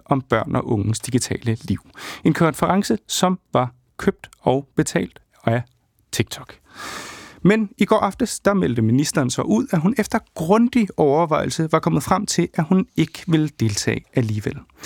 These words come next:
Det skete efter en historie fra weekenden om, at organisationer som Børns Vilkår har anmeldt hundredvis af vid-, videoer med selvskadende indhold på TikTok,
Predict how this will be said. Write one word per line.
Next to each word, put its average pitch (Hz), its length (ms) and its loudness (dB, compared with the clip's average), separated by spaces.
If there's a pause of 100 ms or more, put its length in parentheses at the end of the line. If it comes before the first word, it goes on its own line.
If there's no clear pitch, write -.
(300)
Det 208 100 6
skete 190 300 2
efter - 180 0
en 120 100 2
historie - 320 2
fra - 100 -4
weekenden 175 580 0
om, 156 260 0
at 123 160 -2
organisationer 113 720 0
som 107 220 -4
Børns - 420 -2
Vilkår 175 720 0
har 151 360 0
anmeldt 160 480 2
hundredvis 196 600 2
af 131 120 0
vid-, 175 340 0
videoer 175 400 4
med 107 140 4
selvskadende 123 520 2
indhold 160 380 4
på - 120 -4
TikTok, - 540 0